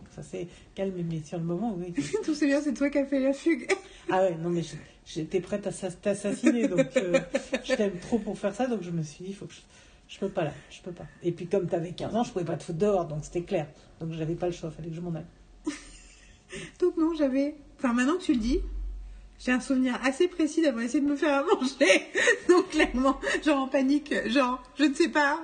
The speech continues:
Speaker 2: faire à manger, <laughs> que pourquoi je... Non mais ce,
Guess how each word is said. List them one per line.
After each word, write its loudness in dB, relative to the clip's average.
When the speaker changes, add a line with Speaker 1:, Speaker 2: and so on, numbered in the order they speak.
Speaker 2:
faire 2
à 2
manger, 2
<laughs> -4
que -2
pourquoi -2
je... -6
Non 0
mais -2
ce, -4